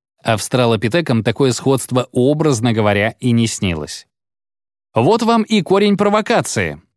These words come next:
Если более древний арарин ближе к нам, чем более поздние австралопитеки,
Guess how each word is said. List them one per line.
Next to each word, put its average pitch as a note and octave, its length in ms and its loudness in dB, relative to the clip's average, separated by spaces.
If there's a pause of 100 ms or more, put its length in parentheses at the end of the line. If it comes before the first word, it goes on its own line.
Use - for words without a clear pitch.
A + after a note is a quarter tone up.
(280)
Если B2 320 0
более D3+ 300 2
древний C#3 380 2
арарин C3 500 2
ближе C3+ 300 2
к - 80 -12
нам, C3 260 2
чем A#2 300 0
более C3+ 300 2
поздние A2 500 0
австралопитеки, G#2+ 1120 -2